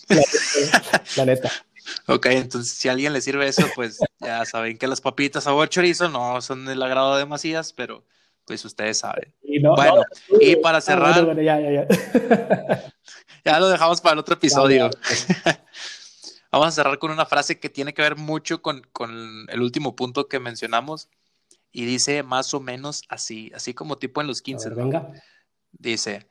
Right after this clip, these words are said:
Speaker 2: "El potencial de un líder lo determinan quienes están más cerca de él".
Speaker 1: Vamos, cabrón. Muy bien.
Speaker 2: Entonces, vamos a dejarle por hoy y nos vemos en el siguiente.
Speaker 1: Es correcto. En el siguiente episodio ya vamos a estar, bueno,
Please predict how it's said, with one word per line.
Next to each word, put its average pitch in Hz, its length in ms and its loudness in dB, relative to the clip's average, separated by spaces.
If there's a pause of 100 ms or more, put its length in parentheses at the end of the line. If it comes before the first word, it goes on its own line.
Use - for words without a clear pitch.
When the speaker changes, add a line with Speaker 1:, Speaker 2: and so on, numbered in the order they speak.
(120)
Speaker 2:
"El 269 160 -2
potencial 143 480 2
de 180 60 4
un 170 120 -2
líder 180 480 0
lo 131 160 -6
determinan 147 880 -8 (160)
quienes 123 300 -8
están 131 260 -8
más 143 140 -8
cerca 139 320 -8
de 117 100 -8
él". - 160 -18
Speaker 1:
Vamos, 110 380 -14
cabrón. 110 240 -18 (560)
Muy 147 160 0
bien. 135 180 2 (460)
Speaker 2:
Entonces, 113 880 -6 (560)
vamos 131 260 2
a 139 60 6
dejarle 139 640 2 (120)
por 123 180 4
hoy 185 360 2 (380)
y 185 600 -4 (640)
nos 131 160 -10
vemos 151 240 -4
en 160 80 -2
el 147 80 -6
siguiente. 170 320 -4
Speaker 1:
Es - 100 -10
correcto. 156 640 2
En 147 100 2
el 143 80 0
siguiente 143 260 2
episodio 170 460 4
ya 165 140 6
vamos 165 200 2
a 156 40 2
estar, 143 400 -4
bueno, 139 420 -4